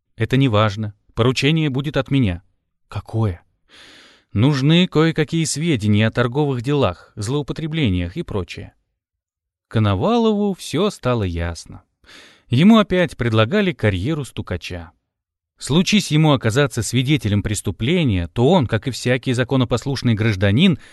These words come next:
правдиво дал бы показания. Но быть добровольным осведомителем?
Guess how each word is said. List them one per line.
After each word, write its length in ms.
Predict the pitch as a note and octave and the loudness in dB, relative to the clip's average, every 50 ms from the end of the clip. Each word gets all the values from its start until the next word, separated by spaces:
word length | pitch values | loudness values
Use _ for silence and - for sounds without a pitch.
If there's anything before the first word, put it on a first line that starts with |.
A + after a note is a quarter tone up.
| - - - | -20 -14 -8
правдиво 640 | - - A2+ B2+ A#2+ G2 E2+ F#2+ C3+ F#3 G3+ F#3+ F#3 D#3+ | -2 0 0 0 0 -2 -2 0 0 2 2 2 2 2
дал 340 | G#2+ F#2+ G#2 A2 D3 D#3 | 2 2 2 4 4 2
бы 120 | C#3+ D3 C#3+ | 0 -2 -6
показания. 720 | - C#3 - - G#2 F2+ F2+ G2 F#2 F2+ E2 D#2+ D#2+ - _ _ _ _ _ _ _ _ _ _ _ | -6 -6 -4 -4 -4 -2 0 0 -2 -2 -4 -6 -10 -16 _ _ _ _ _ _ _ _ _ _ _
Но 220 | - G#2+ A#2 B2+ B2+ | 0 2 4 4 2
быть 240 | A#2 D3 E3+ C#3 G#2+ | 2 0 -2 0 2
добровольным 800 | A#2 C3 G#2+ A2+ A2+ A2 G2 F#2 A2+ D3 E3 D3 A#2+ G#2 G2+ G2+ | 0 2 2 4 2 2 2 2 2 2 2 2 2 2 2 0
осведомителем? 920 | F2+ - G2+ G2+ F#2 F#2+ F#2 F#2 G#2 C#3 G#3+ G#3+ - F3 B2 A#2 G2 G2 | -2 -2 -4 -4 -2 0 0 2 2 0 0 -2 -4 -6 -8 -8 -8 -10